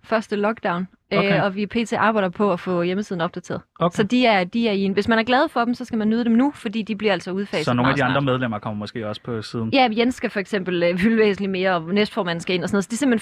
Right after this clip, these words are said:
Speaker 1: fordi, at, at de er optaget dengang, at det var sådan noget, du må se fire mennesker, og hvis du så skal have lyd og kamera, så er du fire.
Speaker 2: Så I, det var kun dig og kameramand og lydmand, der sås under corona?
Speaker 1: <laughs> Ja.
Speaker 2: Det er en mærkelig boble,
Speaker 1: Meget,
Speaker 2: at have
Speaker 1: meget
Speaker 2: valgt.
Speaker 1: mærkelig boble. Ej, det var i hvert fald os, der lavede,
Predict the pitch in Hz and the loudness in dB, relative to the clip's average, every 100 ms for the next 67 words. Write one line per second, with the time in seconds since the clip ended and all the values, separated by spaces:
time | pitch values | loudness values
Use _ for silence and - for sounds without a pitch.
0 | 208 226 147 165 - _ _ _ - 180 | 0 -2 -2 -4 -8 _ _ _ -6 -4
1 | 202 180 196 202 - 185 170 202 185 170 | -2 0 2 -2 -2 -2 0 0 0 -2
2 | 170 175 - 165 170 185 170 165 165 196 | -2 -4 -2 -2 0 0 0 -2 -2 0
3 | 160 - _ - - 240 262 208 156 165 | 0 -4 _ -18 0 2 4 2 -2 -4
4 | 156 160 175 196 214 - 190 202 190 156 | -4 -2 -4 -4 -4 -2 0 2 2 2
5 | 185 143 143 165 147 147 _ _ _ - | 0 2 0 0 0 -4 _ _ _ -6
6 | 147 - _ - 123 131 - 131 123 139 | -6 -6 _ -4 -2 -2 0 0 2 0
7 | 135 120 117 127 127 123 120 110 120 123 | 2 0 0 -4 -2 0 0 -2 0 0
8 | 127 - 113 120 127 120 120 117 123 - | 0 -2 -4 -2 0 0 0 0 -2 -4
9 | _ _ _ - 453 453 440 - 415 311 | _ _ _ 0 2 2 2 2 2 2
10 | 294 113 107 110 120 110 113 220 220 254 | 0 -2 -2 -2 -2 0 2 4 4 2
11 | 240 233 247 226 240 220 214 233 214 220 | 2 2 0 -2 -2 -2 0 0 0 0
12 | 226 240 262 240 240 233 214 226 233 | -4 -4 0 -2 -2 0 0 2 0